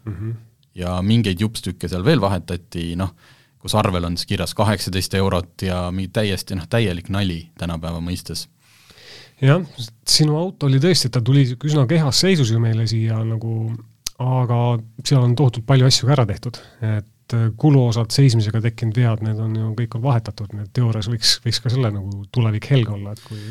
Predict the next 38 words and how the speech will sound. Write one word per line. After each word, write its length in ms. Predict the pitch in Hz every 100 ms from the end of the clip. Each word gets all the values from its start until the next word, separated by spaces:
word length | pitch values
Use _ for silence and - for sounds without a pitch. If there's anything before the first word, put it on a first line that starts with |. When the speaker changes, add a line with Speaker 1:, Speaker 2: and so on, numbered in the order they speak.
| 113
Speaker 1:
kui, 100 | 120
kui 140 | 131
see 120 | 120
kere 240 | 117 123 113
nüüd, 180 | 110 107 - -
äh, 180 | 120 117 113 - - -
Speaker 2:
Jah, 180 | 175 214
ei, 120 | 170
ma 120 | 160
ütlen, 180 | 220 139
esimese 340 | 175 151 117 156
asjana, 300 | 160 120 110
kes 180 | 117 -
selle 140 | 120
ostab, 300 | 139 101 80
peab, 260 | 101 95 90
äh, 140 | 95
lihtsalt 360 | 98 113 107 -
need 400 | 95 92 92 87
uksed 240 | 139 - -
korda 240 | 113 85
tegema. 280 | 82 82 82 - _ _ -
Äh, 320 | 101 92 90 90
ja 80 |
siis 180 | 85 101
edasi 280 | 104 110 92
vaatama, 360 | 104 - 87 85
kas, 360 | 90 - -
äh, 160 | 101 101
vot 140 | 95
siin 160 | - 127
on 100 | 120
nagu 280 | 107 101 95 - - _ _ _ _ _ -
erinevad 360 | 135 120 92
lähenemised, 520 | 101 123 101 82 - -
eks 140 | 85
ju, 60 | 87
et 120 | 90